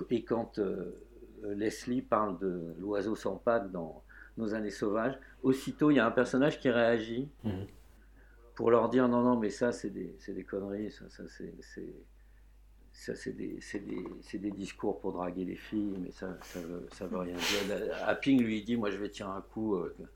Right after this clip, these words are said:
Speaker 1: que-, plutôt que d'aller... Euh, d'aller mettre un secret. » Tu vois. C'est, c'est, il y a, il y a, il y a, il y a toujours ce principe-là, et ça fait, c'est, c'est toujours des principes qui, qui, qui con-,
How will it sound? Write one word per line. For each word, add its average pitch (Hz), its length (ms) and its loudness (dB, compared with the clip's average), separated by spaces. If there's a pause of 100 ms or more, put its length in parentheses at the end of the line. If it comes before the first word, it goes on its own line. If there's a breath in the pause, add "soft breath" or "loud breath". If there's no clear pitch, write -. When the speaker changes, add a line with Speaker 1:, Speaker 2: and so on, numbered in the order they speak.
(380 loud breath)
Speaker 1:
que-, - 100 -10 (180)
plutôt 98 260 -4
que 90 60 -2
d'aller... 90 320 0
Euh, 85 200 -6 (300)
d'aller 90 180 -4
mettre 92 300 -8
un 85 60 -8
secret. » 98 560 -8
Tu - 80 -16
vois. - 160 -18
C'est, - 300 0
c'est, - 220 -4
il 120 80 -4
y 127 80 4
a, 127 120 4
il 120 60 0
y 120 60 2
a, 120 160 2
il 113 60 -6
y 117 80 2
a, 113 220 2
il - 80 -6
y 117 40 0
a 117 60 0
toujours 135 260 2
ce 135 120 2
principe-là, 131 560 2
et - 20 6
ça 135 160 4
fait, - 160 0
c'est, 139 260 2
c'est - 180 0
toujours 147 180 4
des 139 120 4
principes 143 440 0
qui, 117 240 -4
qui, 113 440 -2
qui 113 160 -8
con-, 120 300 -6